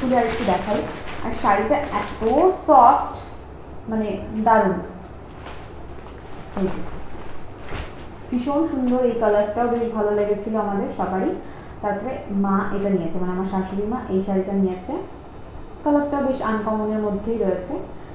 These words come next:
তো আমার শাশুড়ি মা এটা নিয়েছে। কেমন লাগলো জানিও। পুজোতে যখন পরবে তখন, যদি পরে, দেখাবো অবশ্যই, হয়তো পরবে, তো তখন দেখতেই পারবে। এবার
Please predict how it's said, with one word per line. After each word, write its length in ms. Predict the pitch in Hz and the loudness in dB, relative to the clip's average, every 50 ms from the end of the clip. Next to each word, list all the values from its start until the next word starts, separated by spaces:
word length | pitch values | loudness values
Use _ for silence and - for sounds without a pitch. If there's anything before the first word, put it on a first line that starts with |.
| - - - | -14 -14 -12
তো 40 | - 196 | -8 -4
আমার 140 | 196 190 190 | -4 -4 -4
শাশুড়ি 300 | 185 180 - 196 196 196 | -6 -8 -8 -8 -6 -4
মা 80 | 262 294 | -4 -4
এটা 100 | - - | -4 -4
নিয়েছে। 380 | 170 160 156 - - - - - 190 - - - - - - - - - - - - - - - | -4 -4 -4 -4 -4 -6 -8 -12 -12 -12 -12 -14 -12 -12 -12 -10 -10 -10 -8 -8 -8 -10 -8 -6
কেমন 220 | 262 254 269 262 262 | -4 -2 -2 0 4
লাগলো 280 | 262 262 254 254 294 359 - - - - 190 220 | 4 4 4 4 0 -2 -2 -6 -10 -10 -2 0
জানিও। 360 | 214 202 196 208 220 220 262 - - - - - - - - | 0 2 2 2 2 2 0 0 -2 -6 -6 -6 -8 -6 2
পুজোতে 340 | 285 294 285 285 285 294 285 | 4 4 6 6 4 2 2
যখন 280 | 277 277 269 - 302 285 285 - | 2 0 0 2 2 2 2 4
পরবে 240 | 254 247 233 226 - - | 4 2 2 2 2 0
তখন, 220 | 226 214 - 226 220 220 220 | -2 -2 -2 -2 0 0 2
যদি 240 | 254 269 262 294 285 - | 2 6 6 6 6 6
পরে, 260 | 247 220 220 226 - - - - 214 | 4 2 2 2 0 0 0 0 0
দেখাবো 340 | 208 202 208 - 202 196 190 | 0 0 0 0 2 4 4
অবশ্যই, 480 | 185 - 175 185 196 - - 190 196 - - - - - - - - - - - - - 202 | 2 2 0 -4 -4 -4 -4 -4 -4 -4 -6 -10 -12 -14 -14 -14 -12 -6 -4 -2 -2 0 2
হয়তো 260 | 202 196 190 190 247 262 254 | 4 4 4 4 2 0 2
পরবে, 320 | 262 233 220 220 208 - - - - - - - - - - - - - - - - - - - - | 4 4 4 4 4 4 0 -2 -4 -8 -10 -12 -12 -14 -14 -14 -12 -12 -10 -4 2 4 4 4 4
তো 80 | 196 185 180 175 180 180 - - - - - - - - - - - | 2 0 0 -2 -4 -6 -8 -10 -12 -12 -12 -14 -14 -14 -14 -10 -10
তখন 180 | 214 - 214 214 | -8 -6 -4 -2
দেখতেই 360 | 202 196 196 - - 208 202 196 | -2 -2 -2 -2 -4 -4 -2 -2
পারবে। 280 | 190 185 190 - 294 - - - - - - - - - - - - - - - - 226 | -2 -2 -2 -4 -4 -6 -6 -6 -8 -8 -8 -6 -6 -6 -4 -4 -4 -2 -2 0 0 2
এবার 220 | 220 240 - - | 6 8 8 8